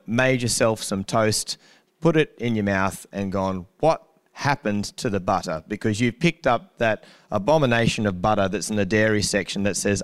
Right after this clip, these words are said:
"unsalted." And it just tastes like you've just put a sock on your toast. It's terrible. Very disappointing.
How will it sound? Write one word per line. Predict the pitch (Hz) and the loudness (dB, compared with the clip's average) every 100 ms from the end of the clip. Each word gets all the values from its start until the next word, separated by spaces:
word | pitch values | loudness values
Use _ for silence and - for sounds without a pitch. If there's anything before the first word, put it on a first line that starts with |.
| - | -2
"unsalted." | 113 113 104 - 131 120 - 90 - - - - - - | -2 0 -2 0 2 2 0 -2 -4 -14 -20 -20 -20 -4
And | 113 117 | 0 2
it | 113 | 2
just | 101 143 - - | 2 2 2 2
tastes | 147 139 - | 2 2 2
like | 127 117 | 0 2
you've | 117 104 | 0 0
just | 113 95 | -2 -2
put | - 107 | -2 -2
a | 98 - _ _ | -2 -6 _ _
sock | - - - 151 87 - | -10 -6 0 0 -2 -6
on | - 110 104 | -2 0 0
your | 101 | 0
toast. | 92 - 110 92 90 - | 0 2 2 2 0 2
It's | 101 - - - - - - - | 2 2 -2 -4 -20 -20 -20 0
terrible. | 165 175 139 110 98 85 - - - - | 4 6 6 4 2 -2 -10 -20 -20 -2
Very | 185 190 160 | 4 6 6
disappointing. | 147 151 156 165 151 139 - 131 107 | 4 4 4 4 2 4 2 2 -2